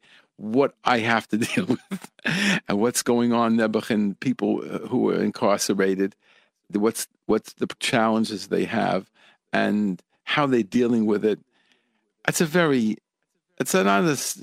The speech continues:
sad or whatever, moving, it's a moving letter like that, but it's very, very interesting. And I'm gonna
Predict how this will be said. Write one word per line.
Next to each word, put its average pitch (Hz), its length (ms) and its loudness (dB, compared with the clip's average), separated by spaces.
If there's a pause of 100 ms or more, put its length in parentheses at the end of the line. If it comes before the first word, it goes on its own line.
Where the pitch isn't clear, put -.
sad 123 400 2
or 113 120 4
whatever, 110 380 2
moving, 117 340 2
it's 80 260 -8
a 87 60 -2
moving 110 300 2
letter 110 200 2
like 104 260 0
that, 110 260 2
but 98 180 0 (400)
it's - 160 -4
very, 156 280 2
very 113 260 2
interesting. 101 720 0 (460)
And 107 280 2
I'm 117 160 2
gonna 117 340 0